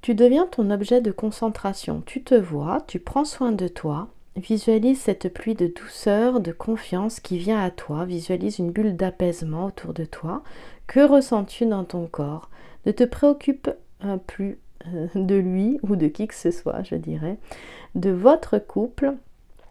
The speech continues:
là, dans une, dans le cas d'une, d'une relation, hein,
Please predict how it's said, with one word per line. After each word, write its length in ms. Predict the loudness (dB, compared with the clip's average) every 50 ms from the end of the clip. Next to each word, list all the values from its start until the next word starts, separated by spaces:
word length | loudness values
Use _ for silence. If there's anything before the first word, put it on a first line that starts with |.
| -20 -18 -10 -6
là, 220 | -4 -2 -2 -2
dans 180 | -2 -2 -4 -4
une, 200 | -6 -6 -6 -6
dans 100 | -6 -8
le 60 | -8
cas 160 | -6 -4 -4
d'une, 360 | -4 -4 -4 -6 -6 -8 -8 -10 -12 -14 -16 -16 -12 -10
d'une 240 | -8 -8 -6 -6
relation, 540 | -4 -4 -2 -4 -4 -6 -6 -6 -6 -4 -4
hein, 80 | -6